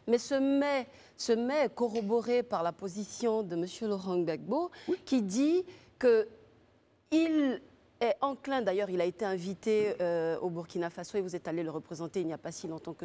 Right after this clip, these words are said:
Speaker 1: euh, il n'y a pas si longtemps que ça, mais qu'il est, il serait enclin à collaborer, à faire,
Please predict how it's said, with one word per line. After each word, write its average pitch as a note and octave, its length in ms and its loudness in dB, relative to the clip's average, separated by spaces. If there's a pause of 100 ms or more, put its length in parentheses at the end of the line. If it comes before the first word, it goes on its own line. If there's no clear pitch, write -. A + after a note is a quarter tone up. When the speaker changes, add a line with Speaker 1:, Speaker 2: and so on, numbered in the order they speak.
(240)
Speaker 1:
euh, D#3 360 -2
il D#3 60 -8
n'y F3 80 -2
a E3 40 -6
pas F#3 160 -8
si - 160 -12
longtemps E3+ 260 -8
que E3+ 120 -12
ça, D4+ 280 -2 (440)
mais A#3 100 4
qu'il B3 180 -2
est, B3 200 4
il A#3 80 -8
serait B3+ 260 0
enclin A#3+ 400 0
à A#3+ 140 4 (240)
collaborer, B3 760 0
à B3+ 80 2
faire, A3+ 320 0